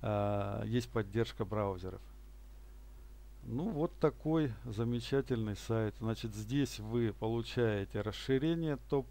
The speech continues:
Page, а, для добавления, а, одним кликом, а, любых закладок сюда. И вот эту вот иконку, которая вам в любой момент помогает тут же, а, получить ваши закладки, чтобы они здесь были.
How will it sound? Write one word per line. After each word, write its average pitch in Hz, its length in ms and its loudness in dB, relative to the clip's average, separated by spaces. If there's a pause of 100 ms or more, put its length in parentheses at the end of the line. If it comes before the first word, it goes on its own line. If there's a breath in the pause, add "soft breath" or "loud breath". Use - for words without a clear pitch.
Page, 131 380 4 (540 loud breath)
а, 113 320 4
для 107 180 0
добавления, 113 1000 2
а, 107 240 0
одним 117 300 2
кликом, 117 680 -2
а, 104 300 0
любых 110 540 2
закладок 110 600 2 (560 loud breath)
сюда. 107 480 0 (340 loud breath)
И 160 380 2
вот 123 220 2
эту 143 180 2
вот 127 180 0
иконку, 123 500 0
которая 113 460 2
вам 107 260 2
в 104 60 -2
любой 113 260 0
момент 123 380 2
помогает 107 720 2 (200)
тут 131 180 -4
же, 110 280 0
а, 107 160 -2
получить 110 460 -4
ваши 107 280 -2
закладки, 101 640 -4 (420 loud breath)
чтобы 110 220 -2
они 107 180 0
здесь 95 280 -2
были. 95 360 -6